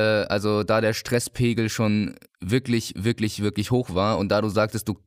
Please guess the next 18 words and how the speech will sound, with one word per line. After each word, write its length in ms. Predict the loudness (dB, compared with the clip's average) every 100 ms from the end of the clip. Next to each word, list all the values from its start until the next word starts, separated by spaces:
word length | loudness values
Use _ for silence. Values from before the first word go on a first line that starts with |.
| _
kamst 380 | 0 2 2 0
dann 120 | -2
zu 100 | 0
einem 180 | 0 2
gewissen 480 | 0 0 0 0 0
Zeitpunkt 440 | 2 0 0 0
nicht 380 | 2 2 0 0
mehr 140 | 2
hinterher. 520 | 2 2 0 2 0 0 -8 -14 -14 -16 -12
Was 460 | 0 0 0 0
war 260 | 4 4 4
denn 240 | 2 0
so, 680 | 0 2 2 4 2 0 -4 -10 _ _ _ -2
also 540 | 0 2 2 0 -2
wenn 380 | -8 -2 2 2
du 100 | 2
jetzt, 520 | 2 0 -2 -8 -10 -2
ähm, 500 | 0 2 2 0